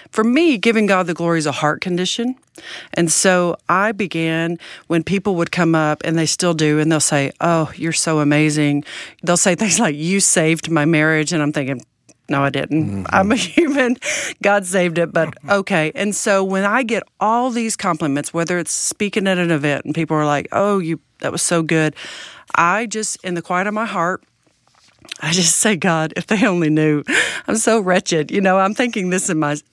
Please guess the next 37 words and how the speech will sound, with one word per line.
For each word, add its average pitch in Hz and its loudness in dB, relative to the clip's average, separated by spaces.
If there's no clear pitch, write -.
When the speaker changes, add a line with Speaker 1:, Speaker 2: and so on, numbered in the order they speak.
Speaker 1:
to 208 -4
myself, 170 0
and 156 2
I 156 2
just 208 -4
thank 185 -4
you, 156 -4
God, 139 0
that 160 -8
you're 151 -2
using 160 0
me, 160 0
this 170 -2
vessel. - -2
And 185 0
then 185 2
I 208 2
just 208 -4
look 185 -2
at 185 -6
them 165 -2
and 160 0
I 165 0
just 156 -4
say, 170 -6
"Thanks. - -6
Thank 196 -4
you." 160 2
And 175 4
then 165 2
I 160 0
always 233 0
turn 196 -2
it - -4
and 175 -4
I'll 165 -2
say, 170 -2